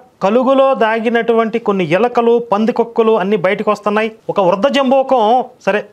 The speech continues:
ఆయనకి ఏ పేరు పెడతారో తర్వాత మీరే ఆలోచించుకోండి. ఎందుకంటే చాలా దారుణంగా మాట్లాడాడు రాముడి గురించి, రామాయణం గురించి. మరి రామ భక్తులు ఎవరైనా సున్నితమైన వాళ్ళు ఉంటే గనక ఈ వీడియోని స్కిప్ చేసేయడం మంచిది. లేదు,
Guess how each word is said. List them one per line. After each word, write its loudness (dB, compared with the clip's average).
ఆయనకి 0
ఏ 2
పేరు 0
పెడతారో 0
తర్వాత 0
మీరే 0
ఆలోచించుకోండి. -2
ఎందుకంటే 0
చాలా 2
దారుణంగా 0
మాట్లాడాడు 0
రాముడి 2
గురించి, 0
రామాయణం 0
గురించి. -2
మరి 0
రామ 0
భక్తులు 0
ఎవరైనా 0
సున్నితమైన -2
వాళ్ళు 2
ఉంటే 0
గనక -2
ఈ -4
వీడియోని 0
స్కిప్ -6
చేసేయడం -2
మంచిది. -2
లేదు, 0